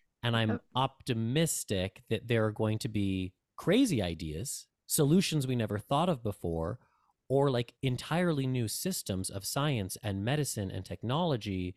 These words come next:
Speaker 1: that even as soon as this year with that Jupiter and Gemini trans, like, okay, let's put some funding towards that. Let's see what we can do. Um, I'm wondering what your take is on that.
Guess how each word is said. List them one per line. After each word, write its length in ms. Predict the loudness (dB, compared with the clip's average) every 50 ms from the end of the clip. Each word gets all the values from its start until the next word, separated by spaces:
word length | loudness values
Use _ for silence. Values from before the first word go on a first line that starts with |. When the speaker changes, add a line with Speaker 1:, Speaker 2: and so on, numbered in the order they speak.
| _ _ _ _ _ _ _ _ _ _
Speaker 1:
that 200 | 0 0 0 0 0 _
even 280 | 0 0 2 2 2 2
as 240 | 0 -2 -4 -8 -10 _ _
soon 300 | -8 -4 -2 0 0 0
as 140 | 0 0 0
this 220 | -2 -4 -4 -2
year 340 | -4 -2 0 2 2 2 2
with 180 | 0 -2 -2 -2
that 140 | -2 -4 -2
Jupiter 360 | -2 -2 -2 -2 0 -2 -2
and 120 | -2 -2 -2
Gemini 360 | -2 0 0 0 0 -2 -2
trans, 280 | -2 -4 -4 -4 -2 -4
like, 120 | -4 -2 -2
okay, 240 | -2 0 0 0
let's 440 | 0 0 0 -2 -2 -4 -8 -8 -10 _ _ _ _ _ _ _ -4
put 140 | -2 0 2
some 140 | 2 0
funding 320 | 2 2 2 2 2 2 0
towards 240 | 0 -2 -6 -6 -6
that. 180 | -8 -4 -2
Let's 200 | -2 0 0 -2
see 420 | -2 -2 -2 0 -2 -2 -4 -6 -6
what 120 | -6 -6 -4
we 100 | -4 -6
can 200 | -6 -6 -8 -8
do. 280 | -8 -10 -12 -14 -16 -20 _ _ _ _ _ _ _ _ _ -8
Um, 480 | -6 -4 -4 -4 -6 -8 -10 -12 -14 -16 -20 _ _ _ _ _ _ _ _
I'm 140 | -6 -4 -2
wondering 220 | -2 -2 -2 -2 -4
what 100 | -4 -6
your 100 | -8 -8
take 220 | -6 -6 -8 -8
is 100 | -8 -10
on 100 | -12 -12
that. 160 | -14 -16 -18